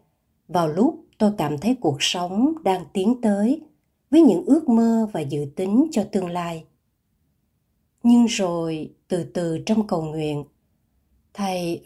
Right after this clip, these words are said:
Rosenberg khám phá ra một điều hoàn toàn khác. Thầy nhận ra rằng Chúa yêu thầy mặc dù không nói lời nào.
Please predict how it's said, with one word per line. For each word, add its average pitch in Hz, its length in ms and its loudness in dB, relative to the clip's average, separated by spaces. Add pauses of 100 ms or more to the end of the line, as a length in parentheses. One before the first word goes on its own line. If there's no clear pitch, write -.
Rosenberg 185 720 0 (340)
khám 202 220 -2
phá 214 280 0
ra 208 300 -2
một 151 240 -8
điều 156 400 -4
hoàn 143 380 -6
toàn 143 200 -6
khác. 196 360 -6 (1120)
Thầy 208 160 4
nhận 170 200 0
ra 220 220 0
rằng 170 460 -4 (640)
Chúa 214 500 4
yêu 220 220 4
thầy 156 420 -6
mặc 147 300 -10
dù 156 300 -8
không 196 280 -6
nói 190 200 0
lời 175 220 2
nào. 151 460 -8